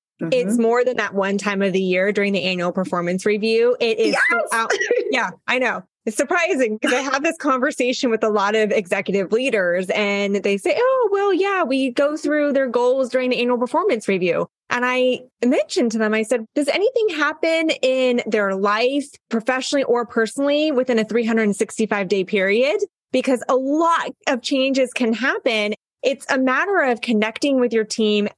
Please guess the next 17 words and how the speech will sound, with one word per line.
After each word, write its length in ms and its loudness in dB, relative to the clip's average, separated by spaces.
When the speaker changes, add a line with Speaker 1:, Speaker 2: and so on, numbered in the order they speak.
Speaker 1:
every 500 0
single 580 2
quarter, 540 0
checking 480 -2
in. 420 -2
Speaker 2:
Yes. 560 -4
Speaker 1:
Ensuring 600 0
that 180 -2
they're 420 2
building 440 2
an 100 0
individual 580 2
development 480 -2
plan, 300 0
which 160 0
there's 200 0
an 80 2